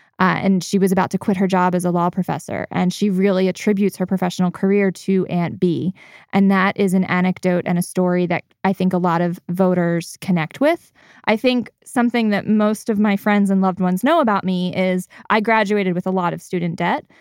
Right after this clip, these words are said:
My parents did a wonderful job preparing me for college, but the cost of higher ed in this country is, in a word, insane. I think articulating something like that on the campaign trail is what would allow me to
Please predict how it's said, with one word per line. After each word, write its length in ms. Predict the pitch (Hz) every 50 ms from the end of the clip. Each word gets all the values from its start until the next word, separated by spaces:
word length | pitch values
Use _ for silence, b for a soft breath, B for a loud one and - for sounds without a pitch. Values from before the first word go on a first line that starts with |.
| B B B B _ _ - - _ _
My 140 | - 226 220
parents 420 | 196 226 226 214 214 208 202 - -
did 280 | - 202 190 185 175 -
a 80 | 185 185
wonderful 460 | 180 175 208 214 208 214 202 - 208 175
job 260 | 190 190 180 185 -
preparing 400 | 208 196 - 214 190 185 180 180
me 100 | 185 185
for 140 | - 185 180
college, 440 | - 330 359 339 320 311 277 269 -
but 200 | 285 277 - _ -
the 80 | 269 -
cost 280 | 285 262 262 - -
of 80 | 285 254
higher 300 | - 247 240 233 226 214
ed 200 | - 208 202 196
in 100 | 190 180
this 120 | 180 185
country 440 | - 190 175 185 - 196 202 180 -
is, 360 | 175 175 175 175 - - - _ B B B B B B B B B _ -
in 80 | 233 226
a 80 | 214
word, 260 | 196 185 180 180 180 -
insane. 540 | - 185 190 - - 170 151 147 147 202 - B B B B B B
I 120 | 202 202 202
think 300 | - 220 208 202 - - -
articulating 640 | 214 208 - - 269 - - 294 285 269 233 226 226
something 280 | - 233 220 - 220 208
like 180 | 196 180 170
that 300 | - 170 165 180 220 -
on 100 | 214 202
the 80 | 190 185
campaign 460 | - - 185 175 170 - 175 190 202
trail 320 | - - 254 277 277 277
is 240 | 233 190 196 180 -
what 260 | 190 190 185 - -
would 120 | 202 190 185
allow 280 | 180 185 190 190 185
me 220 | 185 185 185 185 180
to 260 | - - 202 185